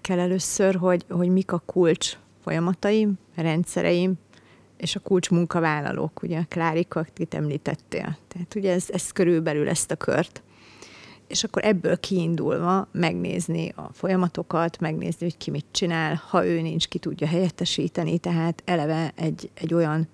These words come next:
működési rendet kialakítani, amikor, ö, egy betegség, szabadság, bármilyen leállás, áramkimaradás esetén tovább tud működni a cég.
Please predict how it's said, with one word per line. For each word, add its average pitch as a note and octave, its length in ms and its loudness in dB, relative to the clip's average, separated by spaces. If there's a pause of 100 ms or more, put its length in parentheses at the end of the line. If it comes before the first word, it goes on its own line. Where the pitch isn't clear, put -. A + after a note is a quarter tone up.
működési F3+ 680 0
rendet E3+ 440 0
kialakítani, G3 840 0
amikor, F3+ 560 0
ö, F3 180 2 (1120)
egy E3 340 -2 (120)
betegség, F3 640 2
szabadság, F3 1000 -4
bármilyen F3 500 -2
leállás, F3 680 -2
áramkimaradás F3 920 -2
esetén E3 680 -2 (280)
tovább E3 320 -4
tud - 180 -8
működni F#3+ 460 -6
a F3+ 60 -2
cég. F#3 500 -6